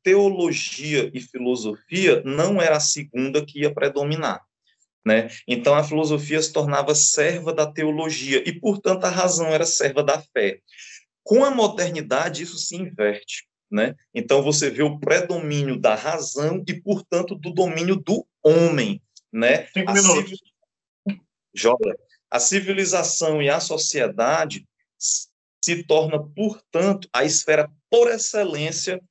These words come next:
Speaker 1: da humanidade. É daí que a gente entende a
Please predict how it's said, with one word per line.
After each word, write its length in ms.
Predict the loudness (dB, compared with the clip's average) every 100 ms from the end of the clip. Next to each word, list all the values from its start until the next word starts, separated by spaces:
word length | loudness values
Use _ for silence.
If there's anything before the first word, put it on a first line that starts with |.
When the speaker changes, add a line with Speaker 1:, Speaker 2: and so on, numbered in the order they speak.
| _
Speaker 1:
da 180 | 2 4
humanidade. 760 | 4 0 -2 2 2 2 -2 -8 _ -4
É 100 | 2
daí 260 | 2 2
que 80 | -2
a 60 | -6
gente 260 | -6 -8
entende 460 | -10 -6 -6 -6 -8 -2
a 280 | 0 0